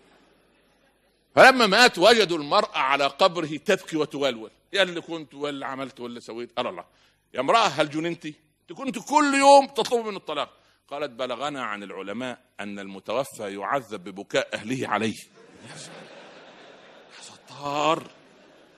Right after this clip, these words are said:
إيه الحقد ده؟ اتربت فين الست دي يا أخي؟ أين ربيت؟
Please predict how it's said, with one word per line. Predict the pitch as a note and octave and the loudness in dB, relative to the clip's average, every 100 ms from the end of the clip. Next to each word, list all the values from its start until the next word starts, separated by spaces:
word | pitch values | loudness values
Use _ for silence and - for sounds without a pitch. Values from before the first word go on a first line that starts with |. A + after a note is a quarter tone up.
| _ - | _ 6
إيه | A3+ | 6
الحقد | A3+ F#3 E3+ | 8 6 6
ده؟ | F#3+ F3+ - - - _ - - - - - _ - | 6 6 4 -4 -20 _ -20 -20 -20 -20 -20 _ 2
اتربت | G3+ C4 C4 - | 6 8 6 4
فين | C4+ B3 | 4 4
الست | - G#3 F#3+ | 0 -4 -4
دي | F3+ | -2
يا | E3 | -2
أخي؟ | - - - _ - _ _ - | -4 -14 -20 _ -20 _ _ 6
أين | C#4+ | 8
ربيت؟ | C#4+ B3+ G#3+ B3 B3 | 10 8 8 4 2